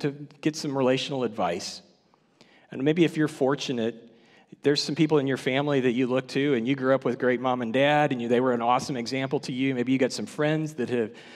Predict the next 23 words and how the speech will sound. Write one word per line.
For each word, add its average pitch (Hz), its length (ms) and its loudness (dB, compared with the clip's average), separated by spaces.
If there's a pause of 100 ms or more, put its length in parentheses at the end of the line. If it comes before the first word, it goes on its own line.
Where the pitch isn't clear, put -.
(140)
uh, 110 180 -2
been 135 240 0
a 131 60 -2
good 143 200 2
example 139 460 0
of 120 80 0
what 127 160 2
it 123 80 2
means 131 340 -4
to 131 100 -6
be 120 180 0
a 113 60 0
good 123 220 -4
friend 160 460 0
or 113 140 0
to - 140 -10
be 123 180 0
in 110 80 0
a 107 80 -2
romantic 127 480 -4
relationship 147 520 -2
that's 123 160 -4
healthy. 135 460 -4